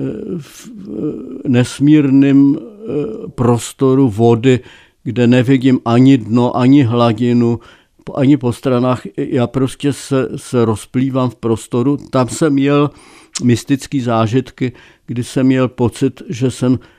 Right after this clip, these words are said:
vlastně součástkou toho oceánu, že vlastně nejsem já,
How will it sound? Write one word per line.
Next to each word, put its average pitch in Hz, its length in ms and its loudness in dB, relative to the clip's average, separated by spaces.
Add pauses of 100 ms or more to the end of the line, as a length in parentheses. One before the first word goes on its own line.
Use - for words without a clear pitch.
(240)
vlastně 117 320 -2
součástkou 127 1040 0
toho 123 420 -2 (560)
oceánu, 123 1120 2
že 131 200 -2 (840)
vlastně 127 540 -4
nejsem 123 520 0
já, 110 680 4